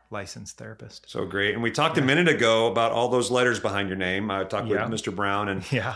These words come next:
Speaker 2: the one that intrigued us most was the, um, W F R. <laughs> Not really. I don't even know what that means, but,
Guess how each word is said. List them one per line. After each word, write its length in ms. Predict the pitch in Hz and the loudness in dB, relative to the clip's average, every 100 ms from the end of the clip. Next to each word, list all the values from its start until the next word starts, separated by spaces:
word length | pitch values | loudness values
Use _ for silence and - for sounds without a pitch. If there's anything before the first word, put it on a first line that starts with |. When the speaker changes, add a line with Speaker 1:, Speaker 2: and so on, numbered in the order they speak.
| - | -2
Speaker 2:
the 80 | |
one 140 | 113 147 | 2 4
that 100 | 156 | 4
intrigued 320 | 135 127 139 | 2 2 2
us 140 | 123 - | 2 2
most 400 | 120 123 123 101 | 4 4 2 0
was 320 | 104 98 - | 0 0 -2
the, 300 | 101 101 98 | 0 0 0
um, 460 | 98 92 92 90 87 | 0 -2 -2 -2 -2
W 420 | 104 104 104 92 | -4 -2 0 0
F 160 | 95 | -2
R. 360 | 104 92 85 - - - | -2 -2 -2 -4 -14 -16
<laughs> 160 | - - | -8 0
Not 840 | 165 196 131 123 - 180 - 147 139 | 2 2 2 0 0 -2 0 2 4
really. 140 | 127 | 4
I 60 | 120 | 4
don't 140 | 156 | 4
even 120 | 147 | 6
know 80 | 147 | 4
what 80 | 143 | 6
that 220 | 139 131 | 4 4
means, 260 | 123 135 110 | 2 0 2
but, 200 | 117 | 0